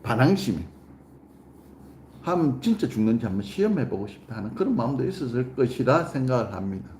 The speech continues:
그런데 그 결과로서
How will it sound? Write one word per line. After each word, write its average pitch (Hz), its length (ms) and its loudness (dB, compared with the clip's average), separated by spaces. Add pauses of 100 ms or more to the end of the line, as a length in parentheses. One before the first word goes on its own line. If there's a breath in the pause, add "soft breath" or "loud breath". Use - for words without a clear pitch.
(2750 loud breath)
그런데 160 600 8 (640 soft breath)
그 226 300 8
결과로서 240 800 6